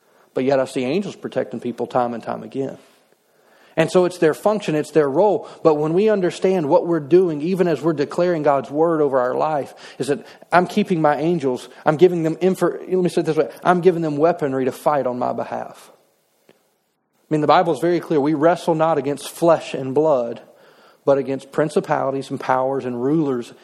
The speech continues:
right? And that's what the Bible says. But does that mean that we're supposed to now take up a spiritual fight? What does the Bible say?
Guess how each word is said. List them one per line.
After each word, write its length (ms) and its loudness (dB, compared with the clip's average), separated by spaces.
right? 400 -2
And 100 -4
that's 540 -8
what 100 -10
the 60 -12
Bible 240 4
says. 400 -2
But 180 2
does 140 -2
that 180 4
mean 160 0
that 100 -2
we're 180 0
supposed 400 -2
to 60 2
now 200 0
take 260 0
up 80 -2
a 80 0
spiritual 540 -4
fight? 500 -4
What 160 -4
does 180 -4
the 80 0
Bible 340 0
say? 380 -6